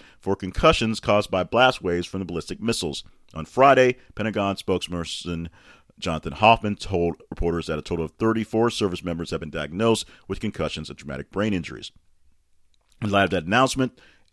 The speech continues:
quote, and President Trump's remarks, which minimalized these troops' injuries, "The veteran of foreign wars cannot stand idle in this matter," Schmidt said. Schmidt was referring to comments Trump made in a news conference during his trip last week to the World Economics Forum in Davos, Switzerland.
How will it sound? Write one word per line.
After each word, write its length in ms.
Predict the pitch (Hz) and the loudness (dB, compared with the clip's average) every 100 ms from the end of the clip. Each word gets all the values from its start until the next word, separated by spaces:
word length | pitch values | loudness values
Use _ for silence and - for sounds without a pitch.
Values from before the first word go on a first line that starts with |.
| _ - | _ 4
quote, 360 | 135 131 - - _ - | 8 8 6 -4 _ -6
and 160 | 90 | -2
President 300 | - 110 107 | 2 2 2
Trump's 240 | - 101 87 | -2 -2 -2
remarks, 500 | 90 110 139 139 87 | -2 4 4 4 0
which 320 | 92 95 - | -2 -2 -2
minimalized 800 | 92 107 131 135 127 120 113 - | -2 0 0 2 4 4 2 -2
these 240 | 92 82 | -6 -6
troops' 300 | - 92 82 - | -6 -8 -6 -2
injuries, 460 | 151 147 143 135 - - - - | 0 2 2 2 -4 -20 -16 -6
"The 80 | |
veteran 360 | 180 185 214 220 | 4 6 6 4
of 100 | 175 | 2
foreign 320 | - 131 143 | 2 2 2
wars 380 | 147 120 98 98 | 2 4 4 2
cannot 280 | 101 113 - | 0 -2 -2
stand 320 | - 117 113 - | -2 -2 -2 0
idle 300 | 123 107 95 | 4 4 4
in 60 | 92 | 0
this 140 | 98 | -6
matter," 480 | 120 156 175 95 - _ _ - | -6 0 0 0 -6 _ _ -16
Schmidt 300 | - 78 - | -14 -12 -8
said. 340 | - 104 98 - _ _ | 0 0 0 -6 _ _
Schmidt 220 | - 175 | -4 -2
was 140 | 156 - | 0 0
referring 220 | 139 131 | 0 0
to 120 | 127 | -2
comments 340 | 120 120 113 | -2 -2 -2
Trump 260 | - 117 117 | -2 -2 -2
made 260 | 95 101 92 | 0 0 0
in 60 | |
a 60 | 90 | -2
news 200 | 101 131 | -2 -2
conference 380 | 101 85 87 - | -4 -4 -6 -4
during 240 | 92 85 | -4 -4
his 160 | 82 - | -6 -6
trip 280 | - 107 | -4 -2
last 300 | 92 92 90 | 0 -2 -2
week 260 | 82 90 - - - | -4 -6 -6 -20 -14
to 80 | - | -8
the 60 | |
World 200 | 85 90 | -2 -2
Economics 440 | 82 87 104 113 - | -2 -2 -2 -2 -6
Forum 340 | - 90 87 | -6 -4 -4
in 100 | 85 | -4
Davos, 380 | 80 131 107 104 | 0 0 0 -2
Switzerland. 580 | - 160 - 95 87 | -2 -4 -2 -4 -4